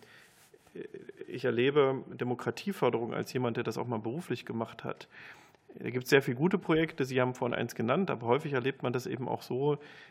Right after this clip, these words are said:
dass gerade aus urbanen Zentren dann Menschen anrücken in ländliche Räume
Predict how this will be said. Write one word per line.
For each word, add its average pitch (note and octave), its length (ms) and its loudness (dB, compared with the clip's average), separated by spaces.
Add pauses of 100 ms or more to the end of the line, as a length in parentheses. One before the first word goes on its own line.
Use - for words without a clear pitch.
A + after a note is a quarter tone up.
(640)
dass B2 200 4
gerade B2 460 6
aus - 280 -2 (320)
urbanen A#2+ 440 6
Zentren D3 460 0
dann A#2 120 0
Menschen C#3+ 380 0
anrücken F3 720 0
in C#3+ 420 0 (120)
ländliche C3 400 0
Räume E3 580 2